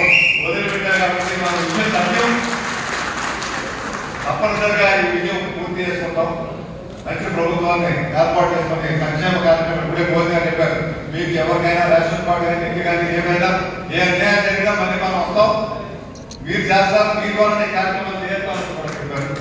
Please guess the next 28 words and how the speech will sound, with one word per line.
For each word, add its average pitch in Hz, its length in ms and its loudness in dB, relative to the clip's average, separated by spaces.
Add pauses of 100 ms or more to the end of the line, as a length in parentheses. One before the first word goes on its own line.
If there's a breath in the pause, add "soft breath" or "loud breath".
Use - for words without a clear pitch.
ఆ - 100 -2
రకంగా - 340 0
తప్పనిసరిగా - 540 2 (460)
ఆ - 40 0 (100)
కార్యక్రమం 151 520 2
మనం 151 260 -4
చేయాల్సినటువంటి 156 640 2
అవసరం - 240 -2
ఎంత - 240 0
ఉంది, - 180 -4 (560)
ప్రతి 156 280 -2
ఒక్క 196 260 2
నిరుపేద 190 340 4 (140)
కూడా 196 220 -2
మేలు 180 260 -2
చేయాల్సినటువంటి 165 640 -2
అవసరం 135 240 -6
ఎంత 127 100 -8 (100)
ఉంది. - 180 -10 (1000)
వాలంటీర్ 180 500 0
వ్యవస్థను 165 440 4
ఏ 175 60 0
రకంగా 175 240 0 (120)
దుర్వినియోగం 180 500 -2
చేశారో 160 320 0
మనం 156 160 -2
చూసాం. 175 260 -4 (1120)
దయచేసి - 360 0